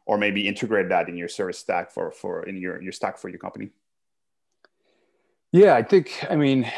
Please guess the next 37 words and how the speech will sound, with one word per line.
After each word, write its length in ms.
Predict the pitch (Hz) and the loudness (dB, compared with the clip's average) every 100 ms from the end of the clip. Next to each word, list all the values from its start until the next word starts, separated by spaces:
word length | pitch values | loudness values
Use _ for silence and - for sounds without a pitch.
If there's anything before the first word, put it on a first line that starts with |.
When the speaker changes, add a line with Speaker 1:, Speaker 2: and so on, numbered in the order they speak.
| - - - | -8 -10 -8
Speaker 2:
it's 300 | 135 - - - | -8 -10 -6 4
always 420 | 156 156 147 147 | 6 6 4 2
a 120 | 147 | 0
good, 580 | 110 135 131 123 127 - - | 2 4 6 6 2 -4 -10
it's 200 | - 147 | -6 2
always 220 | 202 180 147 | 6 6 6
a, 180 | 143 - _ 147 | 2 -2 _ -6
a 80 | 151 | -4
decision 640 | 127 123 147 127 127 113 | -2 0 2 4 2 0
in 180 | 120 120 | -2 -4
terms 300 | 110 117 107 | -2 -2 -2
of, 60 | 110 | -2
like, 180 | 107 101 | 0 2
build 260 | 117 113 | 2 2
versus 300 | 107 98 104 | -2 -4 -6
buy, 360 | - 101 95 90 | -2 0 0 0
right? 400 | 90 98 104 110 - | -2 -2 -2 -6 -8
And, 300 | 110 110 107 | -6 -4 -2
um, 340 | 104 95 92 _ _ _ _ _ _ - | -2 -4 -8 _ _ _ _ _ _ -6
you 100 | 117 | -2
know, 60 | |
I 100 | 113 | -2
think, 420 | 107 135 123 120 - - - _ | -2 -2 -2 -4 -16 -20 -20 _
um, 540 | 123 104 101 95 92 87 _ _ _ _ _ _ _ _ _ _ - - _ _ | -10 -6 -6 -6 -10 -14 _ _ _ _ _ _ _ _ _ _ -20 -20 _ _
you 100 | 165 | 2
know, 80 | 127 | 2
there, 140 | 120 147 | 2 4
there's 240 | 147 - | 2 2
so 180 | - 156 | 2 4
many 160 | 139 | 4
variables 480 | 113 123 123 120 110 | 4 4 6 4 2
and 80 | 107 | -2
it's 100 | 95 | -6
different 320 | - 135 120 | -4 -2 -2
in 80 | 110 | 0
every 200 | 107 101 | -2 -2
situation. 760 | - 98 104 107 120 165 156 | -6 -6 -2 0 0 0 -2